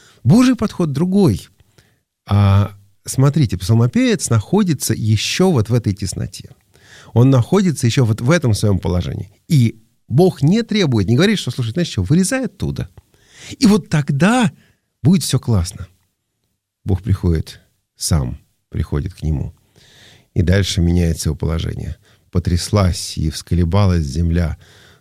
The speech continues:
дрогнули и подвиглись основания гор. Ибо разгневался Бог, поднялся дым от гнева его,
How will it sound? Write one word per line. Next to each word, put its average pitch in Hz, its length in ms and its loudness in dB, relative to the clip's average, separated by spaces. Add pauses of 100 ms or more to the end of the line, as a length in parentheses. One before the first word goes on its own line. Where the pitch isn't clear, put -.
(120)
дрогнули 98 920 0
и - 60 -6
подвиглись 104 680 0
основания 104 760 2
гор. 101 500 -2 (720)
Ибо 113 360 0
разгневался 110 1000 0
Бог, 98 420 -4 (380)
поднялся 120 600 2
дым 113 400 2
от 98 120 -4
гнева 107 420 0
его, 104 380 0